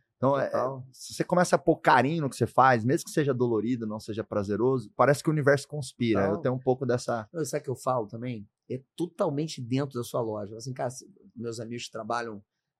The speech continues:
Speaker 2: em empresas, cara,
Speaker 1: Hum.
Speaker 2: tem meu chefe, pô, ficar reclamando da vida e tal. Não, eu falo assim, cara, faz o seguinte:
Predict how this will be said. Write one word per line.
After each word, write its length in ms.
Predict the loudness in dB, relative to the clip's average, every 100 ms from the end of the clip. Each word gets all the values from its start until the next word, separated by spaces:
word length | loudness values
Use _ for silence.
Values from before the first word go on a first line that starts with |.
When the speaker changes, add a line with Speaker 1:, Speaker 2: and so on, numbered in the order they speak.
| -12
Speaker 2:
em 60 |
empresas, 600 | -6 0 4 4 4 -2
cara, 280 | -12 -6 -4
Speaker 1:
Hum. 40 | -4
Speaker 2:
tem 140 | -6
meu 100 | -8
chefe, 580 | -4 -2 0 -2 -4 -12 -8
pô, 280 | -2 -2
ficar 160 | -4 -8
reclamando 400 | -6 -4 -2 -2
da 80 | -2
vida 400 | 0 2 2 -2
e 20 |
tal. 260 | 0 0 0
Não, 100 | -4
eu 40 |
falo 80 | -8
assim, 120 | -14
cara, 180 | -12 -12
faz 140 | -14
o 40 | -12
seguinte: 400 | -10 -10 -12